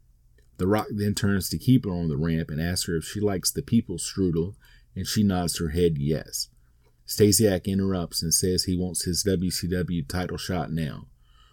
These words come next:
The Rock says he's going to get his shot because that title means everything to The Rock.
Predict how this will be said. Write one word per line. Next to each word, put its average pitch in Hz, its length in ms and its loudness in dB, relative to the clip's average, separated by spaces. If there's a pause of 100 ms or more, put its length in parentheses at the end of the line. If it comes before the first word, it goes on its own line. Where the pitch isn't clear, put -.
(160)
The 95 80 -2
Rock 101 220 2
says 101 240 2
he's 101 160 0
going 107 200 4
to 101 60 2
get 107 180 2
his 95 120 -2
shot 90 380 -4
because 90 320 -4
that 92 180 -4
title 95 300 -2
means 92 260 0
everything 87 480 0
to 76 160 -6
The 71 100 -4
Rock. 71 420 -8